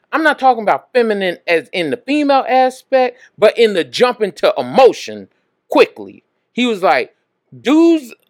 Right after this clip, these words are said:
nowadays will jump to emotion very quickly, and you're quick to take somebody's life versus being man enough to sit down, like,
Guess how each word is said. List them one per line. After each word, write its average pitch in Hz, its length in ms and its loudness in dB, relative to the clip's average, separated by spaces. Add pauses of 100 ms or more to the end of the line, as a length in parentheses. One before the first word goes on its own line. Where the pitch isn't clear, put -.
nowadays 226 720 -2
will 160 120 -4
jump 185 420 -6
to 180 420 0
emotion 160 760 -4 (220)
very 226 260 2
quickly, 139 600 -6 (180)
and 170 120 -6
you're 156 100 -6
quick 240 300 -6
to 147 80 -12
take 196 240 -2
somebody's 139 420 -2
life 156 480 -2 (220)
versus 147 520 -2 (220)
being 180 260 -2
man 285 320 2
enough 170 380 2
to 135 80 -20
sit - 280 -2
down, 226 280 0 (260)
like, 185 420 2